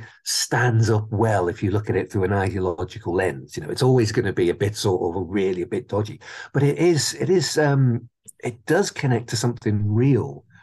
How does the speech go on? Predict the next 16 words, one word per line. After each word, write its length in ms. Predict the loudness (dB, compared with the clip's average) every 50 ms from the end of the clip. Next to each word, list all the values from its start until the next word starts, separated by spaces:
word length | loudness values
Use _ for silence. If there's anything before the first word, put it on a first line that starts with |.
| -20 _ _ _
uh, 220 | -4 -2 -2 -2 0
and 160 | 0 0 0
true. 280 | 0 0 2 2 2 2
And 120 | 2 2
there 80 | 2 2
is 120 | 2 0
something 580 | -2 -4 -2 -2 0 -2 -2 -2 -2 -2 0 2
useful 540 | 2 2 2 2 0 -2 -4 -2 -2 0 0
about 480 | -2 -2 -2 -2 -2 -2 -2 -6 -8 -6
sort 220 | -2 -2 0 0 0
of 40 |
exposing, 960 | -2 -2 -2 -4 -4 -4 _ 0 2 4 4 4 4 2 2 -2 -4 -6 -10 -14 -18 -20 -20 -20 -6 -2
you 80 | 0 0
know, 160 | 0 0 -2
our 160 | -4 -6 -6
fantasies 720 | -4 -2 0 0 0 0 -2 -4 -6 -8 -8 -10 -12 -14